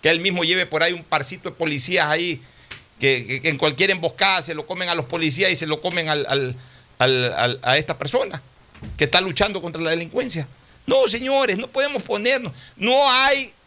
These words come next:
escuchen una cosa y ya métanse en esto en la cabeza, no hay, no hay mejor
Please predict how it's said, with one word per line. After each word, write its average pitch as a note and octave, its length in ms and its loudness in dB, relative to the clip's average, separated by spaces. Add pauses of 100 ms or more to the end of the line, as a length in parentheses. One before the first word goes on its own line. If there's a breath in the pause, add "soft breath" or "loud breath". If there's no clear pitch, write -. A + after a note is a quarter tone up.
(220)
escuchen A#3+ 580 0
una B3 240 2
cosa B3 260 2
y A3+ 80 -2
ya A#3 120 2
métanse A3+ 520 -2
en G3+ 140 -2
esto B3 220 0
en A3+ 60 -4
la G#3 100 2
cabeza, F3 580 2 (680)
no A#3 240 4
hay, B3+ 320 4 (1600)
no F#3+ 180 2
hay B3 320 4
mejor A3 560 2